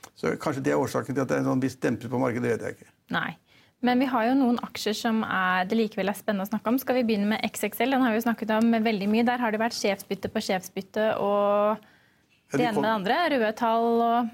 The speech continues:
Speaker 1: Ja, de kom med tall nå, og, og de viser at topplinjen er omtrent lik i år som i fjor, i, i første kvartal. Eh, men, eh, overskuddet er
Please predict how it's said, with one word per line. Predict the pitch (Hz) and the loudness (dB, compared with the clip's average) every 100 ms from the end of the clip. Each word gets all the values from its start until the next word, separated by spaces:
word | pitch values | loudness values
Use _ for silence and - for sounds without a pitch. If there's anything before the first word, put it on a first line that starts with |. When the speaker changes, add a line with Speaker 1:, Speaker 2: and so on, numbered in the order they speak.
| - | -6
Speaker 1:
Ja, | 147 | -4
de | 156 | -2
kom | 151 151 | 0 0
med | 143 | 0
tall | 139 | 0
nå, | 147 | 0
og, | 180 160 147 147 151 147 151 151 | 0 0 0 0 0 0 -2 0
og | 143 143 | 0 2
de | 147 | 2
viser | 147 120 135 | 0 0 -4
at | |
topplinjen | - 143 - 123 139 | -6 -6 -2 0 0
er | 127 | 0
omtrent | 135 127 120 | -2 -2 0
lik | 127 127 139 | -2 0 0
i | |
år | 131 131 | 0 0
som | 143 | -2
i | 135 | 0
fjor, | 180 170 | -2 0
i, | 143 139 135 | 0 0 -2
i | 135 | -2
første | 139 127 | -4 -2
kvartal. | 127 190 247 - - - - _ - | -2 -2 -4 -12 -20 -20 -20 _ -4
Eh, | 147 139 139 | 0 2 2
men, | 147 151 139 | 2 2 0
eh, | - - 151 | -2 -2 0
overskuddet | 165 151 113 - | 0 0 0 -2
er | 135 | 0